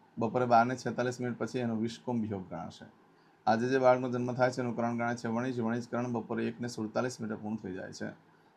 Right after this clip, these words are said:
ત્યાર પછી જે બાળકનો જન્મ થાય એનું વિષ્ટિકરણ ગણાશે. આ વિષ્ટિકરણમાં જન્મ હોય તેની પણ ચોક્કસ પૂજા વિધિ કરી લેવી.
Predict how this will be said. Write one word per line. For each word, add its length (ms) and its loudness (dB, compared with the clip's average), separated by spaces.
ત્યાર 180 4
પછી 240 -2
જે 100 2
બાળકનો 300 4
જન્મ 240 -2
થાય 160 0
એનું 180 -2
વિષ્ટિકરણ 500 -6
ગણાશે. 420 -14
આ 40 -8
વિષ્ટિકરણમાં 600 0
જન્મ 260 2
હોય 140 0
તેની 200 0
પણ 120 -2
ચોક્કસ 420 -6
પૂજા 260 -4
વિધિ 220 -8
કરી 160 -12
લેવી. 300 -14